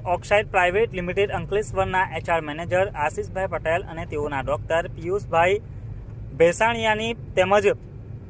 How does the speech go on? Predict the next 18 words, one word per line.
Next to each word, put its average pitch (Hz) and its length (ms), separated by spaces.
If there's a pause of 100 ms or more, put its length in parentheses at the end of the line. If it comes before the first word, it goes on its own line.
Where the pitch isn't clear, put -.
(240)
ટીમ 233 200
દ્વારા 208 300
કરવામાં 165 320
આવ્યું 175 200
હતું, 156 360
જેમાં 151 220
ભરૂચ 156 320
એસ 180 260
ટી 220 80
વિભાગના 185 440
કર્મચારીઓએ 160 640
ઉત્સાહપૂર્વક 165 800
બહોળી 143 340
સંખ્યામાં 160 500
ભાગ 123 260
લઈને 156 260
આંખોની 170 400
તપાસ 131 300